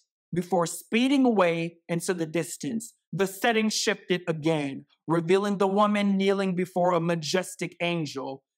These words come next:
The angel, clad in matching gold-plated armor to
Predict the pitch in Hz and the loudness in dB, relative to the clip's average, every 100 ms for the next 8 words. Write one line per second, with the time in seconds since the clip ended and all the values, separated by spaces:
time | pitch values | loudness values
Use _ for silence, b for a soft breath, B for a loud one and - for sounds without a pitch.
0 | - 151 214 - 220 240 233 156 151 135 | -6 0 0 2 0 2 2 2 0 -2
1 | 139 _ _ - - 233 208 160 147 143 | -6 _ _ -6 2 2 2 0 -4 -4
2 | 165 156 165 196 240 - 294 285 214 220 | -2 0 2 2 0 0 2 4 6 4
3 | 220 220 - 208 196 196 190 165 156 147 | 2 0 -2 0 2 0 0 0 0 -2
4 | 143 147 - | -2 -4 -6